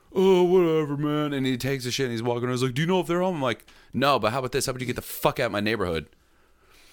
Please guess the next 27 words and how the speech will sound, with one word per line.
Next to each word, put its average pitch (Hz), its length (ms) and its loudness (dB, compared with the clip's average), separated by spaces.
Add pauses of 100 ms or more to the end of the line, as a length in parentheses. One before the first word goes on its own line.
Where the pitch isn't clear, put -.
(140)
It's 139 160 0
like, 139 240 2
you 143 80 -6
just 147 160 -2
walked 143 380 0
from, 147 280 -6
I 127 120 0
don't 156 80 -6
know 147 80 -2
where 107 220 0
your 139 160 -2
car 98 280 2
is. 92 100 -2
I 101 60 -8
have 92 180 -2
no 98 240 0
idea 127 220 2
where 117 140 0
you're, 117 200 0
where, 104 280 -4
where 104 240 -4
you're 98 60 -2
driving. 95 360 0
I'm 104 160 -4
seeing 127 240 0
you 117 80 2
walk 110 320 -2